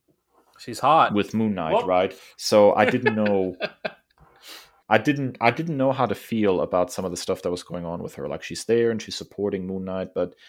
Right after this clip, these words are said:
Speaker 2: but then she's spying on him for somebody, and I'm like, "Am I supposed to be really shocked at this? Is this supposed to be really out of character,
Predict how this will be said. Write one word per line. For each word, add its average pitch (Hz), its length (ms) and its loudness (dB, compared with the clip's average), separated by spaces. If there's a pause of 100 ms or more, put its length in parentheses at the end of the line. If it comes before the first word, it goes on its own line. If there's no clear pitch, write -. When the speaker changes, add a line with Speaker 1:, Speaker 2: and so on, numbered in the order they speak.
(140)
Speaker 2:
but - 120 -16
then 98 120 -2
she's - 240 -8
spying 92 520 -4
on 98 120 -6
him 101 300 -6
for 95 160 -8
somebody, 95 720 -2
and 92 160 -8
I'm 90 120 -8
like, 87 200 -4
"Am 92 80 -8
I 92 40 -2
supposed - 320 -10
to - 40 -20
be 98 60 -8
really 87 240 -6
shocked - 460 -6
at 127 100 -10
this? 147 340 -4 (280)
Is 90 120 -12
this 90 120 -12
supposed 98 300 -10
to 95 60 -8
be 90 60 -6
really 90 260 -4
out 80 140 -4
of - 80 -14
character, 143 680 -2